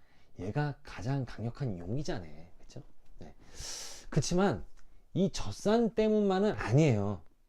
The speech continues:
예, 젖산 때문. 무슨 얘기냐면 씨 셋 에이치 넷 오 셋이 피로부산인데 이게 젖산으로 바뀌면 씨 셋 에이치 여섯 오 셋이 되잖아요. 에이치 여섯, 즉 수소가 많아졌네. 젖산으로부터 유리되는 수소가 많아지니까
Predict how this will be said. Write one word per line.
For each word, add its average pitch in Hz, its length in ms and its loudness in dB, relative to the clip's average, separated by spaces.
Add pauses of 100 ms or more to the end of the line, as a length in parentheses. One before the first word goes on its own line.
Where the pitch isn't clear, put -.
(100)
예, 85 200 -8
젖산 117 380 -4
때문. 92 260 -4
무슨 120 220 0
얘기냐면 139 420 0 (360)
씨 185 380 -2
셋 160 340 -2
에이치 123 540 -2
넷 143 320 0
오 123 380 0
셋이 127 540 -2
피로부산인데 147 680 -2
이게 104 140 -2
젖산으로 135 420 -4
바뀌면 127 320 -2 (260)
씨 180 280 -4
셋 160 220 -4 (100)
에이치 123 380 -2
여섯 127 300 -2
오 113 240 -2
셋이 - 300 -4
되잖아요. 110 500 -2 (360)
에이치 147 580 2
여섯, 107 380 0
즉 - 160 -8
수소가 175 400 -2
많아졌네. 120 600 -2 (360)
젖산으로부터 160 1040 -4
유리되는 143 500 0
수소가 135 360 -6
많아지니까 127 1120 -2